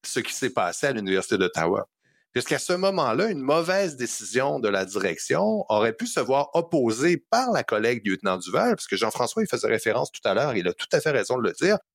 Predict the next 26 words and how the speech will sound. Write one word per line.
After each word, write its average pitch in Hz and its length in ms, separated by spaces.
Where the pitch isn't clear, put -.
il 92 80
n'y 107 80
a 113 40
pas 226 200
que 233 120
les 190 160
professeurs 151 720
qui - 100
peuvent 120 320
bénéficier 123 800
et 113 40
qui - 140
doivent 156 340
bénéficier 101 460
de - 20
la 107 80
liberté 90 380
académique, 117 540
les - 80
chargés 147 340
de - 100
cours 143 220
également, 117 640
les 101 400
étudiants 147 560
même, 143 440